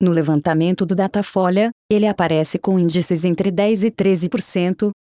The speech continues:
abaixo de outros nomes da direita, como Miguel Coelho e Eduardo da Fonte, que variam entre dezoito e vinte e dois por cento. Em entrevistas, Silvio Costa Filho evita confirmar a intenção de disputar o Senado,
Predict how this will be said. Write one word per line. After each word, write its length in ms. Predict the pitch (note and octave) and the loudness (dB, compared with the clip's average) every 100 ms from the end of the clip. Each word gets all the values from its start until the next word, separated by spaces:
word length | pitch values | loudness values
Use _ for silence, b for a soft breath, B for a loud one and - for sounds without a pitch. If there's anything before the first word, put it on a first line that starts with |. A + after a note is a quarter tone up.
| - | -4
abaixo 460 | F3 E3+ F3 - | 0 2 0 -2
de 100 | F3 | 0
outros 320 | F3 E3 E3+ E3 | 0 0 -2 0
nomes 380 | F3+ F#3 E3+ | 2 2 0
da 100 | D3 | 0
direita, 540 | D#3 G#3+ F#3 F#3 G#3+ G#3+ _ - | 0 2 2 0 0 -2 _ -2
como 220 | G#3+ G#3 | 0 2
Miguel 340 | F#3+ D3+ F#3+ | 2 2 0
Coelho 320 | G#3+ F#3+ F#3+ F3+ | 2 2 2 2
e 40 | |
Eduardo 420 | D#3 D3+ D3+ F3+ | 2 2 2 2
da 100 | F#3 | 0
Fonte, 540 | F#3 G3 G#3 A3 B3 A#3 _ - | 0 0 2 0 -2 -4 _ -4
que 100 | F3 | 0
variam 420 | E3 E3 G3+ A3 | 0 2 2 2
entre 240 | G#3 G3+ | 2 0
dezoito 460 | E3 F3 D3+ G3+ G3 | 0 0 2 0 0
e 60 | D#3 | 0
vinte 300 | F3 F3 F3 | 0 0 -2
e 40 | |
dois 300 | D3+ E3 - | 0 0 -2
por 120 | G3 | -4
cento. 460 | - - C#3 A#2+ - - _ _ - | -4 -2 -2 -4 -10 -12 _ _ 0
Em 140 | F#3 F3+ | 2 2
entrevistas, 800 | E3+ G#3 E3 D3 B2 G3+ F#3 - _ - | 0 -2 0 -4 -2 -2 -2 -6 _ -16
Silvio 460 | - F#3+ F#3 F3 E3+ | -2 0 2 0 0
Costa 400 | G3+ G3+ - C#3+ | 0 -2 -2 -6
Filho 340 | - A#3+ A3+ | 0 2 2
evita 380 | F#3 F#3 G#3 G#3 | 2 0 -2 -2
confirmar 540 | F#3 F3+ F#3 F3+ E3+ | -2 0 0 2 2
a 60 | F3 | 0
intenção 520 | E3+ F#3+ F3+ D#3+ D#3+ | 0 0 0 0 0
de 140 | D#3+ | 0
disputar 600 | F#3 A#3 - A3 - F3 | -2 -4 -2 -2 0 0
o 60 | F3+ | 0
Senado, 560 | - G#3+ F#3 C#3 A#2+ | -2 0 2 0 -2